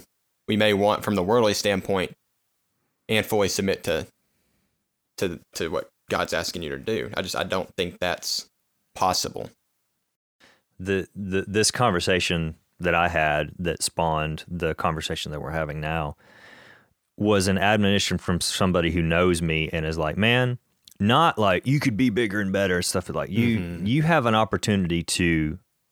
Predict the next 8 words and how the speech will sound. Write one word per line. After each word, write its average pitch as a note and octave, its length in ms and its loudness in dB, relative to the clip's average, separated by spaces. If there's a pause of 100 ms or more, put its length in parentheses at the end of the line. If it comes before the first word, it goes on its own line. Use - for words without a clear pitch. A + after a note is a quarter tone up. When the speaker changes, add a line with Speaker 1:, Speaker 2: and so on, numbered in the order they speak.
Speaker 2:
to - 120 -2
shift - 360 0
up F2 160 0
a E2+ 40 -2
gear - 440 -8 (920)
and F2+ 260 2
not G2+ 340 4
Speaker 1:
Yeah. E2 200 -6